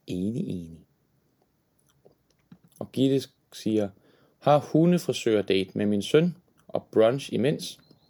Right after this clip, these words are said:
hvilket nok skal make op for en stresset morgen med registreringssystemer, der er i udu."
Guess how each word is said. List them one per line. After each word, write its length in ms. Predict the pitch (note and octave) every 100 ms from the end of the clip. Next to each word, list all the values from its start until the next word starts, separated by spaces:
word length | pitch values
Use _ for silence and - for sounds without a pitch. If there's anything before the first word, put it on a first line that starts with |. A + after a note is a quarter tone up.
| _ _ _ _ _ - _ _ _ _ _
hvilket 240 | C3+ B2+ B2
nok 180 | A#2
skal 200 | A#2+ C3
make 440 | B2 A#2 A2 A2+ -
op 220 | A#2+ - -
for 200 | - G#2
en 80 |
stresset 400 | F#2+ - A#2 A2+
morgen 320 | G#2+ G2 G#2+ A2+
med 200 | G#2 G#2
registreringssystemer, 1120 | G2 F#2 - B2+ C3 G2+ - - G#2+ G#2 F#2+
der 120 | F#2
er 300 | F2+ F2+ F2
i 160 | - G2
udu." 360 | - C3+ B2+ G#2+